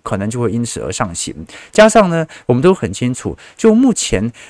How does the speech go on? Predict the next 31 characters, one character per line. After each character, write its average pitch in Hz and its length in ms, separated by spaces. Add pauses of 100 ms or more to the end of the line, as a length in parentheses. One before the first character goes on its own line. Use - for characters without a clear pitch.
美 117 180
国 131 160
如 170 140
果 170 100
把 87 200
通 156 240
膨 110 280
扣 151 220
除 104 160
掉 110 140
食 - 260
品 110 180
和 127 120 (100)
能 110 180
源 104 220
之 - 140
后 170 200
的 117 80
核 - 160
心 117 160
通 110 220
膨， - 180 (360)
仅 170 180
仅 113 160
在 127 100
四 - 240
趴 120 200
左 82 180
右 76 160
而 78 100
已， 80 180